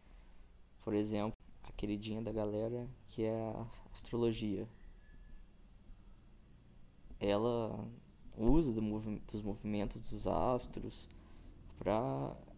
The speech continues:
dizer que isso tá relacionado com algu-, de alguma forma com a nossa personalidade. Ou seja, ela usa dos movimentos dos corpos celestes, ela usa de como s-, o, a Terra se movimenta,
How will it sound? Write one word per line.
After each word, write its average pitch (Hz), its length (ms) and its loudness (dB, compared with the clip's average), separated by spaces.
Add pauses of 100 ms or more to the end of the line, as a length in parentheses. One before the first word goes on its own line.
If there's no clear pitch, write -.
(100)
dizer 113 320 2
que 131 120 -2
isso 135 160 -6
tá - 60 0
relacionado 127 1120 0
com - 80 0
algu-, 104 160 4
de 110 80 2
alguma 120 220 2
forma 123 260 -4
com 135 100 -4
a - 40 0
nossa 127 160 -4
personalidade. 139 920 0 (680)
Ou - 100 -4
seja, - 400 -2 (560)
ela 104 180 2
usa 127 480 6
dos 104 320 -2
movimentos 107 440 -2
dos 110 120 -8
corpos - 300 -6
celestes, 107 840 -2 (120)
ela 98 360 -4 (460)
usa 131 320 4
de 120 100 -2
como 110 360 0
s-, - 280 -12
o, 104 440 -4
a 104 100 -4
Terra 107 300 -2
se - 100 -10
movimenta, 113 880 -2